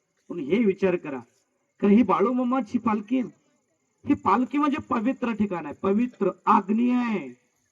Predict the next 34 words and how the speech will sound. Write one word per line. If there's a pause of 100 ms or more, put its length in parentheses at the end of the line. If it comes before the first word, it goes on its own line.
(880)
कारण
हे
चांगलं
आहे,
तुम्हाला
ऐकायला
भेटतंय,
चांगलं
झालेलं
ऐकायला
भेटतं,
मग
वाईट
झालेलं
किती
असेल
या
बाळू
मामाच्या
मागं? (840)
कारण
ज्यानं
वाईट (680)
विचाराला,
वाईट
भावनेनं
मामाची
संगत (320)
किंवा
मामाच्या
शेळ्या
मेंढ्याला
त्रास
दिलेलं,